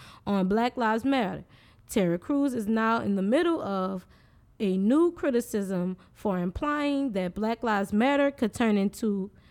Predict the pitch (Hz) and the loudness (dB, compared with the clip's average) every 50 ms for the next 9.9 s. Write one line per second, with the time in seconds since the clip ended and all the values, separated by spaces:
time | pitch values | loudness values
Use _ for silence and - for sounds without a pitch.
0 | - _ - _ _ _ _ - _ - 185 160 - _ _ _ _ _ - 208 | -20 _ -20 _ _ _ _ -20 _ -12 -12 -12 -14 _ _ _ _ _ 0 2
1 | 226 262 285 277 - - 311 285 233 254 254 247 - - - 233 233 226 - 220 | 4 2 2 0 -2 -2 -2 -2 0 -2 -4 -4 -4 -2 0 0 0 2 2 0
2 | 220 214 196 175 196 202 208 - - 190 180 180 185 185 180 - 202 180 - - | 2 2 2 2 2 0 0 0 -2 -2 -2 0 0 -2 -4 -4 -6 -8 -6 -4
3 | - 233 196 180 156 131 - - 170 - - - - - - - - - - _ | -2 -2 -2 -2 -4 -6 -10 -12 -16 -18 -20 -20 -20 -20 -20 -20 -20 -20 -20 _
4 | _ _ - - 185 175 175 170 160 160 165 165 160 170 - - - - - - | _ _ -8 -4 -2 -2 -2 -2 -2 -4 -4 -6 -8 -10 -12 -14 -18 -20 -20 -20
5 | - _ _ _ _ _ _ - - 285 262 262 254 254 220 - - 320 - - | -20 _ _ _ _ _ _ -2 0 2 4 4 4 2 0 -4 -12 -12 -12 -10
6 | - - - - - - 320 320 302 294 285 262 - 196 196 185 - - 311 302 | -12 -14 -14 -12 -8 -4 -2 -2 0 0 -2 -2 -2 -4 -6 -6 -4 -2 -2 0
7 | 302 277 269 262 254 262 262 254 226 214 208 202 - - 226 214 214 214 208 185 | 0 0 0 2 0 0 0 2 0 0 0 -2 -4 -4 -2 0 0 0 0 0
8 | 185 190 - - 214 190 - - - 269 254 233 226 220 - 240 233 220 220 214 | -2 -4 -2 -2 -4 -4 -4 -6 -4 -2 0 0 0 -2 -2 -2 -2 0 0 0
9 | 208 - 196 180 185 202 214 - 330 311 277 349 339 294 262 247 254 254 | -2 -2 -2 -2 -2 -2 -2 -2 -4 -2 0 2 2 4 4 2 2 -2